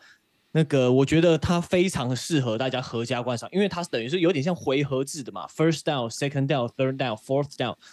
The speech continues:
我觉得它是，然后中间都会有停顿，所以就是你，你稍微看一下，看个几秒，然后可以休息一下，喘息，喘息一下，跟旁边的人喝一口啤酒，讲个话，然后再，然后再专注个几秒，然后再又再，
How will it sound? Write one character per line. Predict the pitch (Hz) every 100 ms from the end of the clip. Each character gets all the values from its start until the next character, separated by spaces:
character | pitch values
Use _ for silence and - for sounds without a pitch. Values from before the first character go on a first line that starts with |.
| _
我 | 139
觉 | 151
得 |
它 | 202
是， | 202 214
然 | 151
后 | 165
中 | 180 185
间 | 196 190
都 | 185
会 | 185 175
有 | 110
停 | - 110 113
顿， | 151 123
所 | 190
以 | 147
就 |
是 | 160 170 - _
你， | 131 123 _ -
你 | 147
稍 | 143 208
微 | 170
看 | 151 214 160
一 |
下， | 143 147
看 | - 185
个 | 147
几 | -
秒， | 147 117
然 | 113
后 | 135
可 | 143
以 | 123 - _ _ _
休 | - 151
息 | 143
一 | 117
下， | 123 120
喘 | - 120 117
息， | - 120
喘 | - - 123 113
息 | 117
一 | 117
下， | 131 120 - - _
跟 | 180
旁 | 175 151
边 | 143 156
的 |
人 | 127
喝 | 120 160
一 | 170
口 | 143 117
啤 | 120
酒， | 131 127 - _ _ _ _ _
讲 | 135
个 | 120 120
话， | 147 113
然 | 120
后 | 147
再， | 175 -
然 | 139
后 | 147
再 | 180
专 | 180 190
注 | 196
个 | 160
几 | 143 131
秒， | 143 110 - _ _
然 | 123
后 | 123 143
再 | 147 139 131
又 | 135
再， | 143